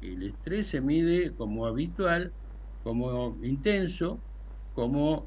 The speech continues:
y, perdón, habitual, moderado, intenso, ¿no? Y la mayoría de la gente anda entre intenso y algunos menos moderado. Entonces hay que trabajar mucho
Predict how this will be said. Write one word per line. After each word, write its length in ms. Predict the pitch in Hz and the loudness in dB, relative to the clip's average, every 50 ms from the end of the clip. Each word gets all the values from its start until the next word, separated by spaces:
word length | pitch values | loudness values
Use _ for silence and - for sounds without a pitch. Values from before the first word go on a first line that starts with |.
| - - | -6 -4
y, 240 | - 120 120 120 | -2 0 0 0
perdón, 440 | 117 - - 135 143 151 127 104 82 | 0 0 0 0 2 2 2 2 2
habitual, 680 | 98 131 139 135 131 135 - 180 180 175 190 214 220 - - - - - - - - | 2 2 2 2 0 0 2 2 4 4 4 2 2 -2 -6 -10 -12 -12 -10 -8 -4
moderado, 720 | 123 127 131 143 160 175 185 196 190 190 196 196 185 151 - | 0 2 4 4 6 6 6 8 8 8 8 6 4 4 4
intenso, 920 | 123 156 170 165 151 - - 208 196 180 170 160 151 - - 190 208 240 240 - - - - - - - - | 4 4 4 4 2 0 2 2 2 4 4 2 0 -2 -4 -6 -6 -6 -8 -10 -10 -12 -12 -12 -12 -10 -8
¿no? 160 | - 175 220 240 - - - - - - - - - | -6 -6 -6 -6 -8 -10 -10 -12 -12 -12 -10 -8 -4
Y 100 | - 139 | 0 2
la 120 | 147 156 175 | 2 2 2
mayoría 320 | 190 202 220 254 247 226 | 2 0 -2 -2 0 2
de 60 | 214 | 2
la 100 | 202 190 | 2 2
gente 340 | - 240 233 226 214 185 175 | 2 2 2 2 2 4 6
anda 260 | 175 170 160 156 147 | 6 6 6 4 4
entre 320 | 147 147 147 - 147 147 147 | 4 2 0 0 0 2 2
intenso 920 | 160 170 170 - - 240 254 262 247 233 - - - 233 226 233 233 233 - - - - - - - | 2 2 0 0 0 0 2 2 0 0 -2 0 2 2 2 2 0 -4 -8 -12 -12 -12 -10 -8 -6
y 260 | 120 143 143 143 147 | -4 0 2 4 4
algunos 580 | 151 151 156 170 208 247 240 233 208 190 160 143 | 4 4 4 2 0 -2 -2 -2 0 0 0 0
menos 560 | 147 156 170 180 185 190 190 190 190 175 156 | -2 -2 -2 -2 -4 -4 -2 0 0 2 2
moderado. 680 | 160 147 135 127 135 156 180 196 170 143 123 117 113 | 2 2 2 4 4 4 6 6 6 6 6 4 2
Entonces 420 | 113 120 - 175 180 190 175 170 - | -2 -2 -4 -2 -2 0 0 0 -2
hay 100 | 165 180 175 | -4 -2 -2
que 100 | 202 170 | -4 -4
trabajar 460 | - 170 160 160 156 156 165 160 160 | -2 0 0 0 0 0 -2 -2 -2
mucho 380 | 170 185 202 - - 196 180 | -2 -2 -4 -4 -4 -6 -6